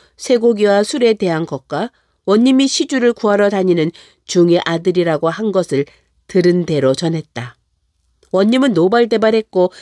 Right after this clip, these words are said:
그 형제를 다시 잡아오게 했다. 원님이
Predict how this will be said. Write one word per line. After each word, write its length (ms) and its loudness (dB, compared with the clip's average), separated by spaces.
그 160 0
형제를 520 0
다시 300 -10
잡아오게 540 -2
했다. 400 -6
원님이 560 0